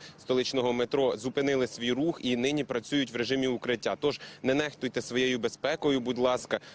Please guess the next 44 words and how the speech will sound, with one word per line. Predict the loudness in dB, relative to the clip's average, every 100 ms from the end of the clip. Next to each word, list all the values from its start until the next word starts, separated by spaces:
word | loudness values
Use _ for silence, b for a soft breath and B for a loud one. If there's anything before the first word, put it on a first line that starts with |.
| B
Ну, | 2 2 2
на-, | 0
не | 4 4
робіть | 4 2 0
так, | -2 0
як | -2 2
ми, | 0
хоча | 2 0 0
ви | 0
бачите, | 0 -2 -2
ми | 0
в | 0
шапках | 0 -2 0 -2 -2
і | -2 0
в |
жилетках | 2 2 2 0 -4 -2
таких | -2 -2
захисних. | -2 -2 -2 -2 -2 -2 B B
А | -4
все | -2 -2
ж |
перебувайте | 0 0 2 0 0
в | 0
укриттях, | 0 0 0 0
допоки, | 0 2 2 2 0 -2 B B
е, | 2 4 4
не | 2
буде | 2 0
відбою | 0 2 4 4
тривоги, | 4 2 4 2 2
бо | 4 4 4
столична | 2 -2 0 2
влада | 2 2 2
попереджає | 0 2 2 2 0 0
про | 0 0
те, | 0 -2
що | 2 2 2 -2 -4
дуже | -2 0
висока | 0 0 0
є | 0 2
ймовірність | 0 0 0 0 0
нових | 0 2 2 0
ракетних | -2 -2 0 0 0
обстрілів. | 0 0 -2